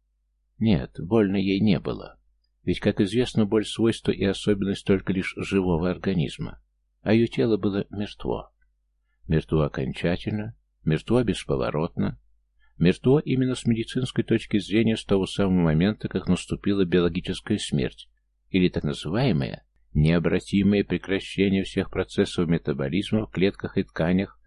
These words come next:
сопровождаемое безвозвратным распадом белковых субстанций и структур. Именно так охарактеризовал бы произошедшее любой, пусть даже и начинающий медик или врач,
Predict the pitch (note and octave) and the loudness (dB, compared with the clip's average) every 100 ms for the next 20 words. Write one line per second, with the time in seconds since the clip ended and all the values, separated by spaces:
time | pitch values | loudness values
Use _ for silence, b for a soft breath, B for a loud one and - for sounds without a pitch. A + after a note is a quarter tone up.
0 | _ - - D2+ D2 C#2+ - F2+ G#2+ A#2 | _ -6 -4 -2 -2 -4 -2 0 0 0
1 | A2+ F2+ D#2+ D#2 D#2+ F#2 - D#2+ C#2+ - | 0 0 0 0 0 -2 -2 -2 -2 -6
2 | - G2 G#2 G#2 E2+ D2 D#2+ C#2+ - E2 | -2 0 4 4 4 0 0 -2 -4 -12
3 | - - D2+ E2+ - F#2+ - - D2+ - | -12 -4 0 0 -2 -6 -8 -10 -12 -8
4 | - - - - _ _ _ _ _ _ | -10 -6 -8 -8 _ _ _ _ _ _
5 | _ - G2 G#2+ G#2 - G#2+ - F2+ F#2+ | _ 0 4 6 4 2 -2 -2 -4 -2
6 | F#2+ - F2+ F#2 G#2+ A2 F2 D#2+ E2+ D#2 | -2 -2 -4 -2 0 0 0 0 0 0
7 | D#2+ - A2 - - C#2 B1+ F2 F#2+ A#2+ | -2 -2 -4 -2 0 2 2 0 2 0
8 | - F#2+ E2+ G2+ - G2 F#2 - F2+ G2 | 2 0 0 -2 0 2 2 2 0 2
9 | G2 - E2+ E2 F#2+ F2 G2+ - F#2 G#2 | 0 -2 2 4 4 0 -4 -2 0 2
10 | G#2+ A#2 - - | 2 -2 -4 -16